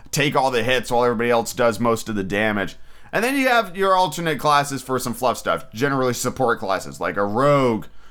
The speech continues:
or, um, or a bard are great support classes that can do a lot of different things. But a rogue can also be great D P S,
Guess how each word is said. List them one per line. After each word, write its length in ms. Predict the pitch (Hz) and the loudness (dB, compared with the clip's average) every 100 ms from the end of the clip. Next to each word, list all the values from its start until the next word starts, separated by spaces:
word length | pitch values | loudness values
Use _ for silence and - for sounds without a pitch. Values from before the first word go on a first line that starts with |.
| - | -10
or, 380 | - 117 113 107 | -2 2 2 4
um, 300 | 104 101 95 | 4 2 0
or 160 | 101 98 | 0 -2
a 40 | |
bard 640 | 85 123 120 117 107 87 - - | 0 2 4 4 4 0 -6 -6
are 140 | 101 | -4
great 440 | 87 104 113 120 110 | -4 -4 -2 0 -2
support 480 | - 101 107 95 - | -4 -4 -2 -2 0
classes 440 | 90 82 85 85 | 0 0 -2 -4
that 160 | 85 104 | -4 -2
can 100 | 101 | -4
do 140 | 98 | -2
a 20 | |
lot 260 | 92 95 98 | 0 2 0
of 120 | 85 | -2
different 320 | 82 85 80 | -6 -6 -6
things. 240 | 82 71 - - - - - - - - - | -8 -10 -14 -18 -20 -20 -20 -20 -20 -20 -10
But 160 | 107 107 | -4 0
a 20 | |
rogue 240 | 120 127 123 | 2 2 2
can 100 | 113 | 0
also 220 | 117 107 | -2 -2
be 80 | 101 | -2
great 320 | 113 117 90 | 0 0 -2
D 160 | 104 | -8
P 180 | 92 101 | -6 -2
S, 280 | 107 87 | 0 0